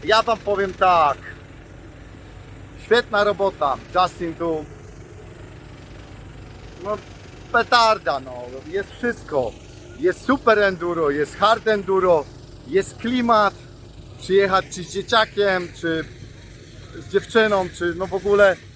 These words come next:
z rodzinką, mega. E, tutaj dostałem w kość, sztos. E,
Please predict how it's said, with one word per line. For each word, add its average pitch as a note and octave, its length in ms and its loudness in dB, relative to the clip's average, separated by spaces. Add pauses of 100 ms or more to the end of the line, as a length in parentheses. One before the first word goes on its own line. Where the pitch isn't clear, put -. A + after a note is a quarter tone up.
(200)
z D#3 140 -8
rodzinką, G#3 720 0 (680)
mega. G3 520 4 (920)
E, D3 500 2 (880)
tutaj G#3 300 4
dostałem F3 640 2
w - 140 -20
kość, G#3 600 2 (1200)
sztos. - 580 0 (760)
E, D3+ 560 0